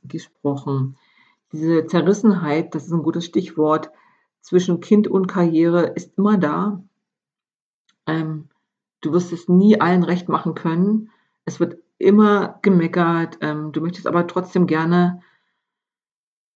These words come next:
für den Beruf, für die Karriere da sein und andererseits für die Kinder da sein und dieses Loslassen, da hat mir das Yoga sehr geholfen und die Meditation,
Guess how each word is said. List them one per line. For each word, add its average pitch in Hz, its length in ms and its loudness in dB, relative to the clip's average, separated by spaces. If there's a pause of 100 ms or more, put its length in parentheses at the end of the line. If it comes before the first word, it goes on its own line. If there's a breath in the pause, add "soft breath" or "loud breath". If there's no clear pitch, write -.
(580)
für - 160 -2
den 190 160 6
Beruf, 185 260 2
für - 60 -8
die 170 60 4
Karriere 180 380 4
da 175 280 2
sein 208 460 4
und - 180 -2
andererseits 180 400 4
für - 60 -6
die 170 100 -2
Kinder 190 220 -2
da 175 200 0
sein 170 260 -2
und 165 260 -4
dieses 156 240 -6
Loslassen, 170 640 2
da 165 80 -2
hat 170 100 -4
mir 170 140 -2
das 170 180 -4
Yoga 180 380 4
sehr 170 160 0
geholfen 175 400 0
und 165 100 -4
die 170 60 -4
Meditation, 170 840 0